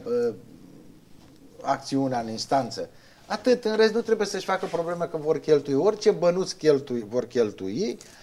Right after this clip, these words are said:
uh, uh, instanța va hotărî și cheltuielile de judecată le vor primi, uh, cetățenii respectivi. Sigur, uh, nu ne trezim că vin cu niște sume,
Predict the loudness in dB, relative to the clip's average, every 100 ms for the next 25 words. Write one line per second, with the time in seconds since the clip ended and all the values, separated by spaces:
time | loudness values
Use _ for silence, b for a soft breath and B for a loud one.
0 | B _ -4 -2 0 4 4 4 -2 -6
1 | -6 4 6 8 8 8 6 6 2 0
2 | 4 4 2 -6 -2 -2 0 -2 -2 -2
3 | -2 -2 0 0 0 -2 -4 b b _
4 | -6 -2 2 4 2 2 -4 -2 -4 -2
5 | -4 -8 b b b b _ -6 -2 -2
6 | 0 2 2 2 0 0 -4 -4 -6 2
7 | 6 8 8 4 -2 B B _ -4 0
8 | 0 0 -2 0 0 0 4 4 4 -4
9 | -4 0 0 0 -4 -2 -2 0 -2 2
10 | 0